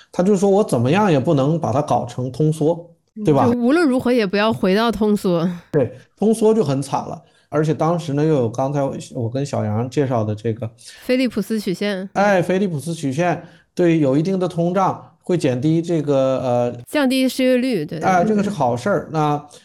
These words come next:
Speaker 1: 然后还有一点呢，就是说，其实他美联储也知道，但是呢，他是想呢，用一句时髦的词儿，就站着就把钱赚了，他就是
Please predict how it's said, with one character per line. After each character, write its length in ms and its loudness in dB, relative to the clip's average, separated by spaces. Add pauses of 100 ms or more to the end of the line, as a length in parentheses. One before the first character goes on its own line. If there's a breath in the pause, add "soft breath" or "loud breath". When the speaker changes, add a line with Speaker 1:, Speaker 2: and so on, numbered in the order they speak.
(120 loud breath)
Speaker 1:
然 120 0
后 100 2
还 280 0
有 160 4
一 80 2
点 260 0
呢， 120 0
就 200 -2
是 80 -2
说， 160 2
其 180 -4
实 120 -6
他 120 -2
美 160 0
联 200 0
储 200 -2
也 160 0
知 220 -2
道， 320 -4 (400 soft breath)
但 160 2
是 140 0
呢， 200 2 (160)
他 520 0
是 240 -2
想 440 -2
呢， 280 -2 (480)
用 200 0
一 60 2
句 160 0
时 220 -2
髦 240 2
的 100 2
词 160 -8
儿， 140 -2
就 100 0
站 400 0
着 160 0
就 160 -4
把 140 -4
钱 280 -8
赚 220 0
了， 100 -8
他 120 -2
就 120 -2
是 160 -2